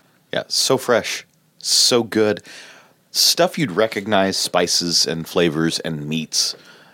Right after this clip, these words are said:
that you kinda know from a, a normal workaday American spice cabinet, that kind of stuff, but done in different ways and different ratios and done so much better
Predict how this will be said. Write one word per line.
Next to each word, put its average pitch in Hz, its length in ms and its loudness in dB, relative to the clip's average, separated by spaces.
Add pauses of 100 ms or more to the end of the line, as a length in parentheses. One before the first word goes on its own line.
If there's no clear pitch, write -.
(120)
that - 180 0
you 135 140 0 (340)
kinda 135 480 4
know 101 540 4
from 92 300 0
a, 85 240 4
a 87 80 0
normal 87 640 2 (400)
workaday 85 540 0
American 82 840 -2 (420)
spice - 500 0
cabinet, 78 540 -4 (100)
that 82 200 0
kind 85 220 -4
of 80 60 -6
stuff, - 380 -2 (520)
but 104 240 -2
done 104 200 2
in 82 140 0
different - 380 -4
ways 110 480 2
and 85 120 0
different 85 380 -4
ratios 90 800 2 (500)
and 90 260 2
done 92 440 2 (340)
so - 220 2
much 107 240 0 (200)
better 85 360 2